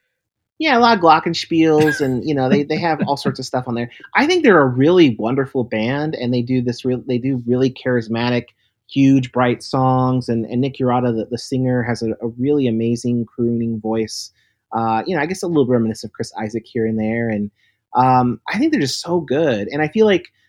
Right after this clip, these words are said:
that was a band that somehow it, it just, they didn't get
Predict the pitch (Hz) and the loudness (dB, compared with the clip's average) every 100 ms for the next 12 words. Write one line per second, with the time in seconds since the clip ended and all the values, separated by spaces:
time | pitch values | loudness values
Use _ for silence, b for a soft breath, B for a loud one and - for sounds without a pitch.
0 | _ 160 175 180 151 147 151 160 156 - | _ 2 4 2 0 0 0 0 2 2
1 | - - 165 160 156 151 147 127 123 113 | 0 -4 -6 -4 -2 0 0 0 -2 -4
2 | 139 151 139 - 143 165 165 131 139 135 | -4 -4 -4 -2 2 2 2 0 0 0